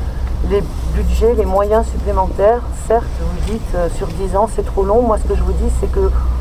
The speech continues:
on n'en a pas eu depuis vingt ans. Et donc maintenant, ce qui est important, c'est de savoir ce qu'on va pouvoir faire de mieux avec ces budgets-là.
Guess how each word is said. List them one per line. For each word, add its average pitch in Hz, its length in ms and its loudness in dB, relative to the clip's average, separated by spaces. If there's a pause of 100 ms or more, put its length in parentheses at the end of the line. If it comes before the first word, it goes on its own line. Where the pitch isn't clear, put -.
(140)
on 185 100 2
n'en 196 140 0
a 208 100 0
pas 214 200 0
eu 220 40 -2
depuis 220 280 -2
vingt 202 280 0
ans. 185 120 -2 (640)
Et 180 60 -2
donc 185 160 -2 (100)
maintenant, 214 380 0
ce - 60 -4
qui 202 160 0
est 190 40 0
important, 190 440 -2
c'est 196 80 -4
de - 60 -6
savoir 185 220 0
ce - 60 -6
qu'on 190 100 -4
va 185 100 0
pouvoir 180 360 -2
faire 202 140 2
de 190 120 -4
mieux 185 320 2
avec 190 260 2
ces 185 80 -2
budgets-là. 160 480 -2